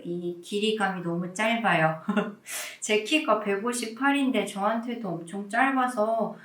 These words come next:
너무 짧은 거 싫어하시면은 저는 추천드리고 싶지 않더라고요.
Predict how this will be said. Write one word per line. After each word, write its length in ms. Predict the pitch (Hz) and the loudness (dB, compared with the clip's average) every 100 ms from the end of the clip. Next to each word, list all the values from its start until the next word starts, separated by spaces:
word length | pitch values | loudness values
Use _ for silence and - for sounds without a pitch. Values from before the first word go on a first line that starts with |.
| - - | -20 -10
너무 260 | 196 202 | -6 -6
짧은 400 | 202 269 302 311 | 0 2 4 2
거 80 | 269 | 2
싫어하시면은 1080 | 262 294 302 277 254 - 220 202 190 185 185 | 0 2 2 4 4 2 -2 0 -2 -6 -8
저는 340 | 185 170 170 | -10 -8 -8
추천드리고 640 | 170 - - 311 269 226 226 | -8 -8 0 2 2 0 -2
싶지 400 | 202 202 - 190 | -4 -6 -8 -6
않더라고요. 920 | 156 156 185 165 160 - 190 214 - | -4 -4 -6 -8 -8 -6 -2 0 -2